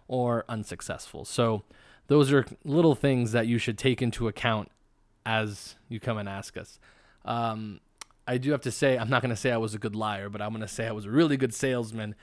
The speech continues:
when it came to things. When you would come to me and say, "Hey, I have reservations for," I'm gonna use one that happens all the time, "Ruth Chris." Ruth Chris, fantastic chain steakhouse across the nation. We probably have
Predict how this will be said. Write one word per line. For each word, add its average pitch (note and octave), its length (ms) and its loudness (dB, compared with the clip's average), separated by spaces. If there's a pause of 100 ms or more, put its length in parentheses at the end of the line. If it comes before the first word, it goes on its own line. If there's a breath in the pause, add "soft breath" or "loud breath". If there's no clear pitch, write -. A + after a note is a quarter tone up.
(260 soft breath)
when B2 140 -6
it A#2 60 -6
came B2+ 280 -4
to A#2+ 120 -2
things. A#2 360 -4
When A2+ 220 -6
you C3+ 100 2
would C3+ 140 2
come C3 240 0
to C3 120 -2
me A#2+ 320 -2 (360 soft breath)
and A2+ 180 -6
say, A2+ 360 0
"Hey, B2 440 -2
I C3 200 0
have B2+ 200 2
reservations A#2 720 0
for," A2+ 560 0
I'm A2 120 -6
gonna G#2+ 120 -6
use G2+ 280 -8
one G#2 220 -8
that G2 240 -8
happens G2+ 340 -8
all F#2+ 80 -8
the G2+ 100 -12
time, G#2+ 320 -6 (420 soft breath)
"Ruth C#3 360 4
Chris." - 580 -2 (480 soft breath)
Ruth D3+ 260 4
Chris, C#4 320 4
fantastic D3 880 -2
chain C3 500 2 (100)
steakhouse G2+ 880 0
across A2 520 0
the A2 100 -4
nation. G2 460 -8 (640 soft breath)
We D#3+ 340 4
probably C#3 500 4
have B2 320 0